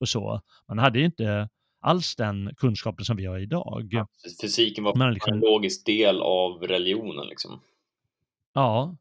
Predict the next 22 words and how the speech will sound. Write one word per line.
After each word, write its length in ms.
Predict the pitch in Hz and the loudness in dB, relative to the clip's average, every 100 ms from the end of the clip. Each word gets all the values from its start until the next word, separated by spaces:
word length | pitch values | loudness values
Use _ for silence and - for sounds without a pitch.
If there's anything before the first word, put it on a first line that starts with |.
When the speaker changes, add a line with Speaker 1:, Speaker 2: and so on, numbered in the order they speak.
| - | -6
Speaker 1:
ungefär. 640 | 151 143 143 165 117 107 - _ 101 | -4 -2 -2 -2 -6 -8 -14 _ -12
Speaker 2:
Mm. 260 | 95 87 - _ _ _ _ | -12 -12 -20 _ _ _ _
Speaker 1:
Och 200 | 147 131 | -2 4
Goethe, 360 | 151 143 - 170 | 6 6 6 4
han 360 | 160 151 135 | 6 4 4
är 40 | 127 | 4
ju 160 | 151 | 4
en 140 | 143 113 | 2 0
tor-, 240 | 113 107 | -2 -4
stor 300 | - 139 110 | -2 0 0
syntetiker, 1160 | 107 123 101 - 135 139 - 147 - 107 101 101 | 0 0 -2 -2 0 -2 -2 -6 -4 -6 -6 -4
att 240 | 101 107 117 | -6 -6 -4
han 380 | 107 123 123 | -2 0 0
liksom, 500 | 110 - 110 104 107 - - _ | -2 -2 -2 -2 -4 -8 -18 _
eh, 180 | - 107 117 - - - 113 151 | -8 -6 -8 -12 -20 -18 -16 -6
låter 260 | 123 110 123 | -4 -2 -2
saker 340 | 120 101 120 | -2 -2 -6
bilda 500 | 107 120 107 113 170 | -2 -2 -2 0 0
de 100 | 151 | 2
här 60 | 104 | 0
stora 380 | - 104 95 | 0 -2 -2
syntesen. 920 | 117 107 - 110 110 - 113 104 101 | -2 -2 -4 -8 -8 -6 -4 -4 -4